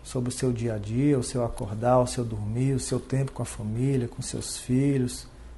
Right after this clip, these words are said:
os seus cabelos brancos, o seu estado emocional, e você decida,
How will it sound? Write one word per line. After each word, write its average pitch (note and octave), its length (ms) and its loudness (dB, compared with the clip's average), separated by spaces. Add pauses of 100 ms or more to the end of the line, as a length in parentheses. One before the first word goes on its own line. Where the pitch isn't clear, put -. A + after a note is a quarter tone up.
(880)
os B2+ 80 -6
seus - 220 -4
cabelos A#2 480 0
brancos, B2+ 1000 2 (1200)
o B2 60 -8
seu - 140 -2
estado B2+ 300 0
emocional, A#2+ 840 0
e - 20 0
você C3+ 240 -6
decida, E3+ 800 0